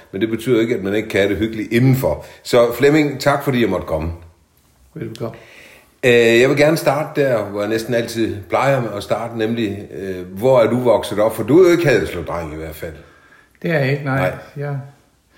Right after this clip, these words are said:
Speaker 2: jeg er udenbys.
Speaker 1: Ja.
Speaker 2: Øh, jeg kommer fra, fra Midtjylland, øh, fra en stationsby, der hedder Hinnerup, der ligger mellem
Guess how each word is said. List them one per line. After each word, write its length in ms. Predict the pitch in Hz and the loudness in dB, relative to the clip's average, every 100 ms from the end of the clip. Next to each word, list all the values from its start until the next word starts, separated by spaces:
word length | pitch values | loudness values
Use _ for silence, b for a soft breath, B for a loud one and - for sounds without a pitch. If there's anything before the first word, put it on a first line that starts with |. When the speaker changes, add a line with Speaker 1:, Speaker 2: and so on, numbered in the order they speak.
| b _ | b _
Speaker 2:
jeg 100 | 131 | -2
er 40 | |
udenbys. 720 | 113 147 175 185 151 - - - | 2 0 0 -2 -4 -10 -18 0
Speaker 1:
Ja. 280 | 117 165 131 | 4 4 2
Speaker 2:
Øh, 60 | 131 B B - | -4 B B -10
jeg 120 | 143 | -8
kommer 340 | - 143 131 | -4 -4 -4
fra, 500 | 120 - 123 117 117 113 - | -8 -6 -6 -4 -8 -10 -10
fra 140 | - | -6
Midtjylland, 540 | 117 185 185 170 156 160 160 - | -2 -2 0 0 0 -4 -10 -8
øh, 320 | 143 127 117 | -4 -4 -4
fra 200 | - 120 | -6 -8
en 80 | 113 | -8
stationsby, 680 | - 110 - 175 147 - 147 147 | -8 -4 -2 -2 -4 -6 -6 -4
der 100 | 127 | -6
hedder 220 | 113 113 | -6 -6
Hinnerup, 400 | 117 175 143 123 - - - | -4 -4 -4 -8 -12 -18 -12
der 60 | |
ligger 260 | 120 135 131 | -8 -6 -4
mellem 340 | 127 117 110 | -6 -6 -8